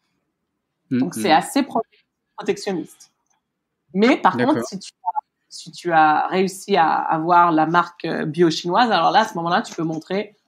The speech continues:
Speaker 2: tous tes labels bio.
Speaker 1: D'accord. Et donc, com-, comment lancer la mécanique, quoi ? Donc, une plateforme comme ça, on, on disait que c'était, euh, se faire ren-, se rencontrer les vendeurs et les acheteurs. Comment, comment est-ce que t'as recruté, euh, des, des deux côtés, euh ?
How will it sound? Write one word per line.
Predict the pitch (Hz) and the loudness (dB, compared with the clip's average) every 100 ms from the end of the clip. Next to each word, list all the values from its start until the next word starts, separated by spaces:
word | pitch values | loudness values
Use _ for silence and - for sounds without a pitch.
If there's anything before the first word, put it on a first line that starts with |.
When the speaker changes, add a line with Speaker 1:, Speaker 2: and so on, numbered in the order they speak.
| _ | _
Speaker 2:
tous | - | -8
tes | 202 190 | -2 2
labels | 175 165 170 | 2 2 0
bio. | 160 151 - _ _ _ _ _ _ _ _ _ _ _ _ _ _ - | 0 -4 -6 _ _ _ _ _ _ _ _ _ _ _ _ _ _ -10
Speaker 1:
D'accord. | 120 - 107 110 _ 139 | -10 -8 -10 -10 _ 0
Et | |
donc, | 135 151 | 2 4
com-, | 165 214 | 4 2
comment | 165 175 185 | 4 6 8
lancer | 175 170 175 160 | 6 6 4 6
la | |
mécanique, | 143 139 135 139 151 151 | 6 6 6 6 4 2
quoi ? | 107 | -4
Donc, | 101 101 | -4 -4
une | 104 | -4
plateforme | 117 110 135 117 | -2 -2 -2 0
comme | 113 | -2
ça, | 101 139 | -2 0
on, | 143 131 98 - - | 2 0 -2 -8 -10
on | 143 | -6
disait | 98 104 | -2 -2
que | 107 | -4
c'était, | 92 104 | -6 -2
euh, | 101 95 | -2 -2
se | - | -6
faire | - 110 | 0 0
ren-, | 113 139 | 0 -4
se | - | -2
rencontrer | 113 110 120 107 120 | 0 2 2 2 2
les | 110 | 2
vendeurs | 104 107 117 117 107 | 2 2 2 2 0
et | |
les | 98 95 | -4 -4
acheteurs. | 104 - 135 151 110 - - - - - _ | -6 -2 0 0 -2 -10 -20 -20 -20 -20 _
Comment, | 117 113 113 107 | 0 2 2 2
comment | 117 127 | 4 2
est-ce | 123 | 2
que | 104 | -2
t'as | 104 | -2
recruté, | 98 117 - 127 104 123 120 117 | 2 0 2 0 2 2 2 2
euh, | 98 95 98 | 0 -6 -8
des, | 101 | -8
des | 95 101 | -6 -6
deux | 107 | -6
côtés, | - 107 - 110 | -6 -10 -6 -6
euh ? | 104 | -6